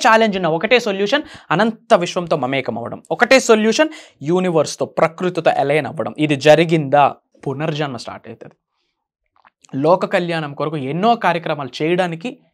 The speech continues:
మీరు అడుగులు వేయడం స్టార్ట్ చేస్తారు. Mark my words, this is very powerful.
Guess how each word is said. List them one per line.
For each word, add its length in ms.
మీరు 180
అడుగులు 280
వేయడం 280
స్టార్ట్ 260
చేస్తారు. 340
Mark 320
my 60
words, 220
this 180
is 60
very 180
powerful. 360